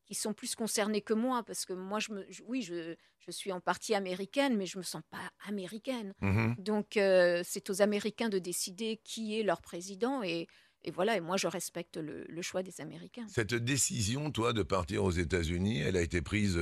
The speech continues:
Speaker 2: comment ? Sur un coup de tête, sur, euh, une envie d'autre chose, une envie
Speaker 1: Oui,
Speaker 2: de quitter
Speaker 1: une,
Speaker 2: la
Speaker 1: une en-,
Speaker 2: France,
Speaker 1: oui,
Speaker 2: euh ?
Speaker 1: non, d'évoluer, d'évoluer,
Speaker 2: D'accord.
Speaker 1: d'apprendre, d'évoluer, de donner à mes enfants la possibilité de devenir totalement bilingues, de le-, leur donner aussi un choix entre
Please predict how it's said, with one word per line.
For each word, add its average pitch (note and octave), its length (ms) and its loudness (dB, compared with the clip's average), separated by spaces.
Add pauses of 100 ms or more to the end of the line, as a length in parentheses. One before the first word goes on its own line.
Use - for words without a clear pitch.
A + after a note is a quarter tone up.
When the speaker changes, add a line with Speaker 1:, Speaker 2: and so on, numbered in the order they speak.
(100)
Speaker 2:
comment ? A2 360 2
Sur F#2+ 240 -2
un F2 80 0
coup G#2 140 -2
de F2 60 -2
tête, A#2+ 380 0
sur, G2 200 2
euh, F2+ 120 4 (280)
une G2 200 2
envie G#2+ 260 2
d'autre G2+ 340 2
chose, B2 460 -2
une F#2+ 140 -2
envie F#2 160 2
Speaker 1:
Oui, D4+ 140 8
Speaker 2:
de G4+ 180 8
quitter A#3+ 120 6
Speaker 1:
une, - 60 4
Speaker 2:
la A#2+ 80 8
Speaker 1:
une C4+ 100 8
en-, C4+ 80 6
Speaker 2:
France, C#3 200 0
Speaker 1:
oui, G2+ 100 4
Speaker 2:
euh ? F2 140 4 (160)
Speaker 1:
non, D4 100 6 (160)
d'évoluer, D#4 580 4
d'évoluer, C#4+ 580 0
Speaker 2:
D'accord. F2 260 4
Speaker 1:
d'apprendre, A#3+ 640 4
d'évoluer, A#3 640 2
de G#3 100 -4
donner G#3+ 240 -2
à G#3+ 40 -2
mes G#3 200 2
enfants G3+ 240 0
la G#3 140 4
possibilité G3+ 480 -6
de F#3 80 -8
devenir F#3 340 -2
totalement G3+ 380 0
bilingues, A3 640 -2 (260)
de G3 80 0
le-, G3 180 2 (100)
leur G#3 200 6
donner B3+ 220 4
aussi C4 280 0
un A#3 120 0
choix C4 320 2
entre A3+ 280 2